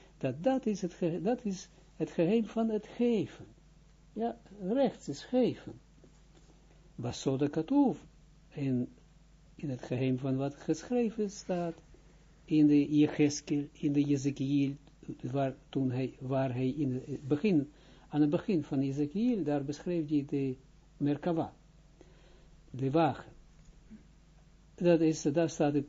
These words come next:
op Pnei Ariel, goed opletten, en het gezicht van de, van het, de leeuw is, is aan de recht-, aan de rechterkant.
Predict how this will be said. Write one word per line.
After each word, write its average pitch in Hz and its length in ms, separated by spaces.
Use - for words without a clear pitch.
op 147 220
Pnei 165 480
Ariel, 190 960
goed 196 340
opletten, 165 560
en 165 440
het - 360
gezicht 180 680
van 139 320
de, 123 320
van 127 260
het, 113 140
de 113 180
leeuw 240 600
is, - 400
is 226 400
aan 233 340
de 240 240
recht-, 233 520
aan 214 240
de 240 120
rechterkant. 156 800